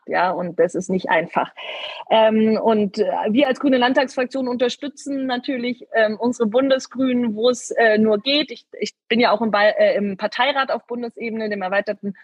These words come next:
Bundesvorstand. Wir, äh, sch-, sprechen uns dort eng ab,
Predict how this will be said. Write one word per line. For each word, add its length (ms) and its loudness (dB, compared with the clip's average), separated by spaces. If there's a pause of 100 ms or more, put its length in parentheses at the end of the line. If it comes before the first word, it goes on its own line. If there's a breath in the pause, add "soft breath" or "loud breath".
(320 loud breath)
Bundesvorstand. 800 2
Wir, 140 4
äh, 480 2
sch-, 200 -10
sprechen 380 -4
uns 180 -4
dort 220 0
eng 200 -4
ab, 220 -2